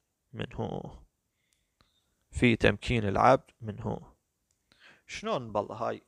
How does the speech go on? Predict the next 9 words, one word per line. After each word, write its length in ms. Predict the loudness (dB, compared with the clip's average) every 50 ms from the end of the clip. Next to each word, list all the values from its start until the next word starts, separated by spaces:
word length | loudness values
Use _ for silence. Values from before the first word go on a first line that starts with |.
| _
هاي 140 | -14 -14 -14
قضية 540 | -10 -6 -4 -4 -2 -4 -4 -6 -8 -10 -10 -14 -20 -20 _ _ _ _ _ _ _ -20 -20 -20 -20 -20 -20 _ _ _ _ _ _ -8
بأنه 720 | -4 -2 -2 -2 -2 -2 -2 0 0 0 0 0 -2 -4 -8 -20 -20 _ _ _ _ _ _ _ _ _ _ _ _ _ _ _ _ _ _ _ _ _ -2 0
ألا 400 | 0 0 2 6 8 10 10 10
يكون 500 | 8 6 2 0 -2 -6 -6 -6 -6 -8
حظ 340 | -2 4 6 6 4 4 0 _ _ _ _ _ _ _ _ _ _ _ _ _ _ _ _ _ -6
للمكلف 760 | -4 -4 -2 -4 -6 -2 0 0 2 2 2 0 0 0 -4 -16 _ _
في 120 | -8 -8
التمكين؟ 560 | -8 -6 -6 -8 -8 -8 -10 -16 -16 -16 -18